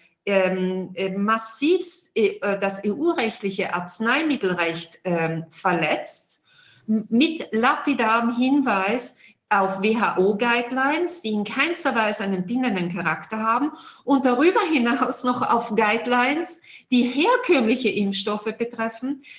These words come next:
die nichts, aber auch gar nichts mit diesen auf Gentechnik beruhenden, äh, im, äh, Substanzen zu tun haben. Und, äh, äh, äh, wobei es eben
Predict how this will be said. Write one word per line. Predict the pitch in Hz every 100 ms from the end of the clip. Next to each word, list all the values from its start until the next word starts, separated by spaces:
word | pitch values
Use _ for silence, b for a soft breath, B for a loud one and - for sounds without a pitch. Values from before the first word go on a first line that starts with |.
| B
die | 220
nichts, | 233 262 359 370 - -
aber | 220 208 -
auch | 208 - 180
gar | 247 269 262
nichts | 247 320 339 - -
mit | 233 226 175 185
diesen | 214 262 294 - 202 180 175 _ _ _ _ _ B B B B
auf | 220 -
Gentechnik | 208 277 302 247 202 - 185 185
beruhenden, | 196 202 190 175 170 160 160 160 B B -
äh, | 180 170 220
im, | 202 190
äh, | 175 170 160 - -
Substanzen | - 208 - 190 196 190 185
zu | 190
tun | 180 180 202 247
haben. | 202 202 247 403 - B B B
Und, | - 302 311 233 - -
äh, | 214 202 196
äh, | 190 190 180 175
äh, | 175 175 185 180 -
wobei | 214 214 170 196 -
es | 285 285 -
eben | - 185 175 180 233 311